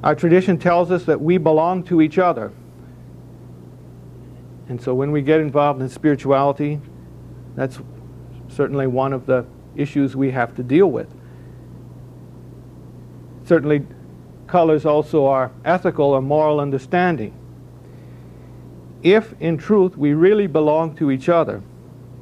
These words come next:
then a primary ethical value is, do we act as though this is true?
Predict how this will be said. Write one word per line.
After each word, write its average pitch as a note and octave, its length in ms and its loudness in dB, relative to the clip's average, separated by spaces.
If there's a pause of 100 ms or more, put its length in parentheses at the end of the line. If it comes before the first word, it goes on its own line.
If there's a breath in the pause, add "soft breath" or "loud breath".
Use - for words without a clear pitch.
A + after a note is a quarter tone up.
(520 loud breath)
then D3+ 420 0 (800 loud breath)
a - 100 0
primary F#3 640 2
ethical D#3 380 -2
value B2+ 640 -2 (600)
is, D3 360 0 (960)
do D#3 140 2
we F3 200 6
act D3+ 400 -4 (280)
as C3 240 -2
though B2+ 360 2 (360)
this C3 200 -6
is B2+ 140 -8
true? C#3 340 0